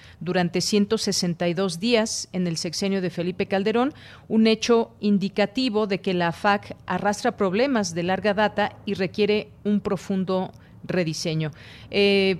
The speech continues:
pues esto nos da un indicativo de que ya en algún momento hubo una alerta de esos, eh, años a la fecha, pues quizás deberíamos preguntarnos qué está pasando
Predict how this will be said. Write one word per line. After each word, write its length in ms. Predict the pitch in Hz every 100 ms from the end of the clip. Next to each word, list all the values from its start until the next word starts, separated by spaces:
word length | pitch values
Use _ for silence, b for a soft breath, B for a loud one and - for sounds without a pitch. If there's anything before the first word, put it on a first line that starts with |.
| -
pues 260 | 214 - -
esto 500 | 233 - 247 226 190
nos 220 | 180 185
da 80 | 208
un 100 | 214
indicativo 640 | 214 196 190 185 208 208 208
de 100 | 196
que 160 | 185
ya 200 | 190 202
en 160 | 214 202
algún 240 | 175 196
momento 340 | 214 208 208 214
hubo 80 |
una 280 | 202 202 190
alerta 520 | 185 233 269 214 180 165 165
de 120 | 196
esos, 540 | 202 233 214 - - -
eh, 280 | 180 170 -
años 600 | 202 220 214 208 - - - -
a 80 | 180
la 140 | 175
fecha, 420 | - 208 202 220 220 -
pues 200 | 180 -
quizás 400 | 175 - 185 190
deberíamos 360 | 180 185 190
preguntarnos 600 | - 165 160 185 196 202 B B B -
qué 80 |
está 240 | 202 - -
pasando 540 | 202 - 202 202 247